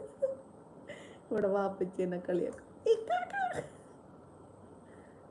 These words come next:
ഇനി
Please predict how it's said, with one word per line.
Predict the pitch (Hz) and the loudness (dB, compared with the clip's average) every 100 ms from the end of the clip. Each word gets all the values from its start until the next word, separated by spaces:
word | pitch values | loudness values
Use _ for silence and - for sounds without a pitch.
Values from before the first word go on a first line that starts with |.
| - - - - - - - - - - - - - - - - - - - - - - - - - - - - - - 220 | -18 -16 -18 -18 -18 -18 -18 -18 -18 -18 -18 -16 -16 -16 -18 -16 -18 -16 -16 -16 -16 -16 -18 -18 -18 -16 -16 -16 -16 -6 2
ഇനി | 214 196 | 4 6